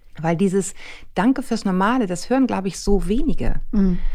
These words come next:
Speaker 1: Ne, für diese, für diese Dinge, die man so täglich so abreißt. Und man denkt, "Ja, super, der macht dann immer die tollen, ne, irgendwie Hansapark oder
Speaker 2: Mhm.
Speaker 1: was immer es ist. Und
Speaker 2: Mhm.
Speaker 1: ich darf dann hier irgendwie, äh, die Leberwurststulle schmieren." Aber wie viel die Stulle wert ist,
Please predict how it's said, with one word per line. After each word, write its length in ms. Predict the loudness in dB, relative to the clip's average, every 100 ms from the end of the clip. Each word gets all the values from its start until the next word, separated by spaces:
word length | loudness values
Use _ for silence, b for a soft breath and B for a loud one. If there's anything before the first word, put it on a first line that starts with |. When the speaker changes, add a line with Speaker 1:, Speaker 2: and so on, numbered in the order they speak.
| B B B
Speaker 1:
Ne, 200 | -4 -4
für 160 | -2 -2
diese, 260 | 0 0
für 160 | 0 -2
diese 220 | -4 -4
Dinge, 260 | -2 -2 -2
die 100 | -2
man 160 | -4
so 60 | -4
täglich 340 | -4 -6 -6 -6
so 60 |
abreißt. 440 | -4 -4 -2 -4 -2
Und 40 |
man 100 | -4
denkt, 100 | -4
"Ja, 120 | -4
super, 260 | -4 -6 -6
der 120 | -4
macht 220 | -4 -4
dann 100 | -4
immer 220 | -2 -2 -2
die 140 | -4
tollen, 340 | -4 -2 -2
ne, 220 | -2 -4 -6 -8
irgendwie 280 | -8 -6 -6
Hansapark 480 | -6 -6 -6 -4
oder 80 | 0
Speaker 2:
Mhm. 40 | 0
Speaker 1:
was 120 | 0
immer 200 | -4 -4
es 120 | -6
ist. 260 | -8 -8 -4
Und 120 | 0
Speaker 2:
Mhm. 40 |
Speaker 1:
ich 80 | 0 0 0
darf 200 | -2 -2
dann 160 | -2
hier 180 | -2 -4
irgendwie, 460 | -4 -6 -6 -6 -6
äh, 240 | -6 -6 -10 B B B B
die 60 | -2
Leberwurststulle 760 | 2 2 0 -6 -4 -6 -4
schmieren." 420 | -6 -4 -2 -2
Aber 240 | -2 -4 -4
wie 80 |
viel 220 | -4 -4 -4
die 80 |
Stulle 340 | -2 0 0 0
wert 220 | -2 -4
ist, 320 | -6 -10 -12